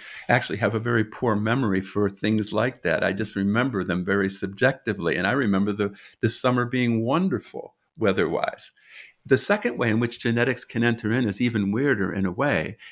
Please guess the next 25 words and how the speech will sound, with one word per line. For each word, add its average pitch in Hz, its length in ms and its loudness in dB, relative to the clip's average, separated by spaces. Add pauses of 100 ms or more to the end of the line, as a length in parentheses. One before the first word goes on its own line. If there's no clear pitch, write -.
and 131 100 -4
that 151 160 2
is 160 160 0
you 160 80 -4
can 196 440 0
control 95 500 0
the 76 100 -4
weather. 76 320 -6 (760)
If 123 160 0
you're, 190 200 2 (100)
if 165 180 -2
you 196 140 2
have 180 180 0
seasonal 156 440 0
affective 127 520 -2
disorder, 110 640 -2 (360)
you 135 160 -2
would 131 180 0
not 147 320 0
want 98 320 0
to 104 60 -6
be 98 400 2
in 110 320 0 (360)
England 110 440 -4 (400)
today. 92 400 0